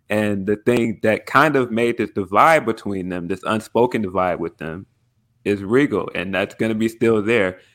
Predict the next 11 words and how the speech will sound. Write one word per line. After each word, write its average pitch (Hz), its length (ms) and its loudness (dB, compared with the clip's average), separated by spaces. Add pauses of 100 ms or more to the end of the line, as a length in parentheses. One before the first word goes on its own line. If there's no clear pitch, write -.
(300)
Jon 185 200 6
Moxley 175 380 6
has 131 200 4
not 127 280 2
been 117 120 2
the 110 60 2
same 92 640 -4 (840)
since 113 380 -2
Regal 107 260 2
betrayed 95 420 -4
him. - 220 -14